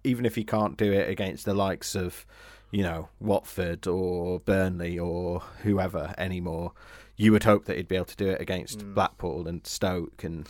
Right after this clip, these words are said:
Speaker 1: <laughs>
Speaker 2: And
Speaker 1: and Bristol City, you
Speaker 2: the
Speaker 1: know.
Speaker 2: other, I, I think the other thing Town fans need to understand is he's not a player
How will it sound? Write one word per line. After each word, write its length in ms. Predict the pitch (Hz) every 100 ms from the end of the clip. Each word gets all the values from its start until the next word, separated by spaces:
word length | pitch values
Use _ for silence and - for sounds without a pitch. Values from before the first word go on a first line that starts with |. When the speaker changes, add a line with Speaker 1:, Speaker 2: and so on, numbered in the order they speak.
| - -
Speaker 1:
<laughs> 180 | - 123
Speaker 2:
And 160 | 135
Speaker 1:
and 200 | 117 95
Bristol 320 | 107 95 - 80
City, 300 | 104 - 87
you 80 | 92
Speaker 2:
the 140 | 170
Speaker 1:
know. 100 | 180
Speaker 2:
other, 160 | 196 165
I, 160 | 151 151
I 80 | 147
think 240 | - 196
the 80 | 170
other 160 | 175 165
thing 240 | - 143
Town 300 | - 147 135
fans 260 | 135 127 123
need 160 | 131
to 100 | -
understand 480 | 131 120 - 120 113
is 120 | 110
he's 200 | 127 113
not 180 | 135 143
a 80 | 131
player 560 | - 135 131 120 120